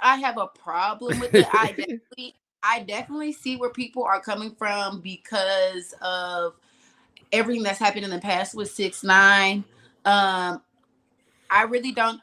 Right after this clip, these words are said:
Speaker 1: I feel like, you know, somebody can grow, you know, and change their life. I don't know if that's the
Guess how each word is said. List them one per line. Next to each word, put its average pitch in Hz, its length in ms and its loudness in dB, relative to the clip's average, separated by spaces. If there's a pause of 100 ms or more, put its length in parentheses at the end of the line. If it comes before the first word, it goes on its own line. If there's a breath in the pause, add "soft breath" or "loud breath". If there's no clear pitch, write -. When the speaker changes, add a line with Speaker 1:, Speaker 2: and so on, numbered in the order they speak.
Speaker 1:
I 254 100 4
feel 339 200 -8
like, 339 240 0
you 311 60 -4
know, 285 140 -4
somebody 277 720 -8 (240)
can 247 240 -6
grow, 190 760 2 (680)
you 262 160 0
know, 208 440 2
and 196 160 -8
change 208 340 -6
their 226 140 -4
life. 190 380 4
I 208 140 2
don't 220 120 -6
know 190 200 -4
if 185 160 -12
that's 185 200 -10
the 180 240 -10